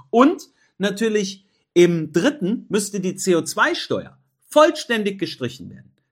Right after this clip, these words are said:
Dann hätten wir direkt einen deutlich günstigeren Stro-, ähm, sorry, Diesel- und Benzinpreis von roundabout ein Euro fünfzig. Auf einmal geht's. Auf einmal geht das. Im Verhältnis zu den über zwei Euro, muss man noch mal sagen, das wäre pro Liter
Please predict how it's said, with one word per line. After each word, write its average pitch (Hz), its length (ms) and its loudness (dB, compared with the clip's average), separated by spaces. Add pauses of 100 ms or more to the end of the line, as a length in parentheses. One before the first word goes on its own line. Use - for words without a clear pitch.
Dann 151 140 2
hätten 196 340 -2
wir 151 140 0
direkt 143 400 -6
einen 143 160 -2
deutlich 208 420 -4
günstigeren 143 480 -6
Stro-, 143 360 -6
ähm, 110 640 -6
sorry, 202 260 -4
Diesel- 247 320 -4
und 151 180 -8
Benzinpreis 214 640 -4
von 151 220 -6
roundabout 156 640 0 (200)
ein 131 240 -2
Euro 98 220 -10
fünfzig. - 560 -20 (500)
Auf - 200 -20
einmal 349 320 -8
geht's. 123 400 -10 (260)
Auf 185 220 -6
einmal 294 500 -2
geht 254 340 -4
das. - 360 -16 (240)
Im 180 160 4
Verhältnis 170 560 -4
zu 202 120 -6
den 190 160 -2
über 185 280 -4
zwei 170 340 -6
Euro, 165 460 -6
muss 147 180 -8
man 165 80 -8
noch 175 140 -8
mal 190 100 -4
sagen, 190 300 -6
das - 160 -20
wäre 127 100 -10 (160)
pro 156 200 -6
Liter 165 600 -8